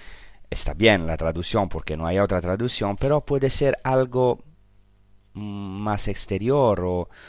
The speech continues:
una conmoción externa, pero aquí es algo muy profundo, o sea, las vísceras de Jesús son tocadas, o sea,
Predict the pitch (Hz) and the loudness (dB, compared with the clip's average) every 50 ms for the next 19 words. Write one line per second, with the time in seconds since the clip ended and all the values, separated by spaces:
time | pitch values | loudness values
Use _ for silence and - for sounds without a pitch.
0 | - - - - - 95 95 95 - - 101 101 101 98 - - 117 113 110 101 | -20 -20 -18 -10 -2 2 2 2 4 2 0 0 0 -2 -2 0 -2 0 0 0
1 | 90 - - - - 135 123 104 90 85 87 87 87 87 - 131 151 165 - - | 2 2 2 4 4 4 4 4 2 0 -2 -2 -2 0 0 0 0 2 0 0
2 | 139 - - 170 175 - - 127 - - 147 156 156 156 139 131 135 131 135 147 | -2 -6 -6 -8 -6 -4 -4 -2 -2 0 0 -2 -2 -4 -4 -4 -4 -4 -4 -4
3 | 165 170 151 - 139 123 123 - - - 147 147 127 104 98 92 87 90 95 - | -2 -4 -4 -4 -4 -4 -4 -6 -4 -4 -4 -2 -2 -4 -4 -4 -4 -4 -2 0
4 | - 147 139 127 117 113 - - - - - - - - - 104 110 117 117 - | 2 4 6 6 4 4 0 -8 -20 -20 -20 -20 -16 -6 -2 0 2 2 2 2
5 | - - - 127 143 185 202 180 - - - - 101 95 92 92 90 87 90 95 | 0 -2 -4 -2 0 4 8 8 8 8 8 2 2 2 2 2 2 0 0 0
6 | 104 107 - 110 104 - - - 143 151 - - - 131 139 143 135 - - 98 | 0 0 0 0 -2 -2 -2 -4 -4 -6 -4 -4 -4 -2 -2 0 -2 -2 -2 -4
7 | - - - 120 117 101 85 90 85 - - - - - - 127 117 104 92 - | -4 0 2 2 2 2 2 2 0 -2 -2 -6 -6 0 4 4 6 6 6 4